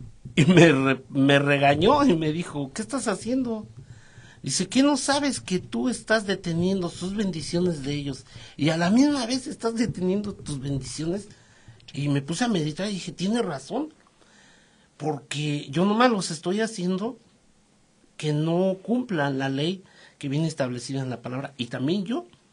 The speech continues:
no recibo porque yo mismo estoy reteniendo estas bendiciones. Entonces, a partir de ahí, la verdad,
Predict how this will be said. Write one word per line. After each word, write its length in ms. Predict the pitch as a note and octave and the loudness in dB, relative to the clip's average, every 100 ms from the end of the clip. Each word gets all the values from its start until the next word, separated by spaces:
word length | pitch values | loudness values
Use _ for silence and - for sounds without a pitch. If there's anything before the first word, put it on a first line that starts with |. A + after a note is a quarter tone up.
| - | -4
no 220 | E3+ G3 | 0 2
recibo 640 | C4+ C#4 - G#3 F#3+ B3 - _ _ _ _ _ | 2 0 -2 -6 -6 -10 -14 _ _ _ _ _
porque 320 | C#3+ C3 - C3 | -10 -8 -8 -2
yo 160 | E3+ | 0
mismo 260 | F#3 G#3+ F3+ | 0 0 -4
estoy 200 | - D#3+ | -4 -4
reteniendo 680 | D3+ D3+ C3 C3 D3+ F#3 - _ _ _ | -4 -6 -6 -4 -4 -6 -10 _ _ _
estas 300 | C#3+ C#3 D3+ | -8 -8 -6
bendiciones. 600 | C#3 C3 A#2+ - C3 A#2+ - - - | -4 -4 -4 -4 -4 -6 -12 -20 -20
Entonces, 320 | _ D3+ F3+ A3+ | _ -4 0 0
a 20 | |
partir 320 | G3 D#3 G3 | -2 -4 -4
de 80 | G3 | -2
ahí, 140 | F3+ G#3 | -2 0
la 120 | F#3+ | 0
verdad, 320 | D3+ C#3 D3+ | 0 0 -4